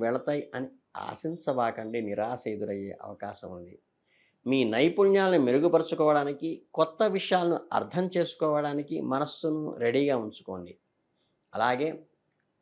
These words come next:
అత్యంత ముఖ్యమైన వృద్ధి అంతర్గతంగా జరుగుతుంది కాబట్టి, అంటే ఇన్నర్ డెవలప్‌మెంట్ జరుగుతుంది కాబట్టి, దీర్ఘకాలికమైన లక్ష్యాలను దృష్టి పెట్టండి మరియు తాత్కాలిక సమస్యల వల్ల నిరుత్సాహపడబాకండి.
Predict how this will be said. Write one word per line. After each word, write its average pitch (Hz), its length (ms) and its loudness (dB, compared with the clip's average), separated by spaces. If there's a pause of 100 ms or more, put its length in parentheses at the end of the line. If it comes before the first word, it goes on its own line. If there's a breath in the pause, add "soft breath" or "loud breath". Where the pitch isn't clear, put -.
(680)
అత్యంత 226 600 0
ముఖ్యమైన 202 760 2 (540)
వృద్ధి 143 640 -2
అంతర్గతంగా 143 720 -4 (100)
జరుగుతుంది 113 460 -6
కాబట్టి, 104 460 -8 (440)
అంటే 123 160 -4 (220)
ఇన్నర్ 175 380 6
డెవలప్‌మెంట్ 147 500 4
జరుగుతుంది 120 440 -4
కాబట్టి, - 320 -4
దీర్ఘకాలికమైన 170 800 0 (100)
లక్ష్యాలను 131 380 -4
దృష్టి - 200 -16
పెట్టండి 120 640 -4
మరియు 117 260 -6 (140)
తాత్కాలిక 170 640 0
సమస్యల 151 580 -6
వల్ల 143 140 -2
నిరుత్సాహపడబాకండి. 107 1040 -4